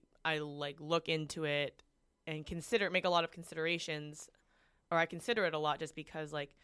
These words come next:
who knows, I may end up having kids in the States. And I'm like, "Oh, that's really shitty," because, like, I'll get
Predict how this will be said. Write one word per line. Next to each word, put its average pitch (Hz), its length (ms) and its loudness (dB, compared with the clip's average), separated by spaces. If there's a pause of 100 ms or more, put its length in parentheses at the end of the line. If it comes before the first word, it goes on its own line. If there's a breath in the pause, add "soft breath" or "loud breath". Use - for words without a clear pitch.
(260 soft breath)
who 202 100 -4
knows, 190 340 4
I 160 180 2
may 156 260 -4
end 156 180 -2
up 151 120 2
having 156 380 -2
kids 160 200 -6
in 170 100 0
the 190 80 -6
States. 202 380 2
And 165 120 -4
I'm 175 100 -4
like, 170 240 -6
"Oh, 247 160 0
that's 180 200 0
really 190 260 -2
shitty," 214 320 -2
because, 170 340 -4
like, 170 240 -2 (500 soft breath)
I'll 170 140 -2
get 170 400 0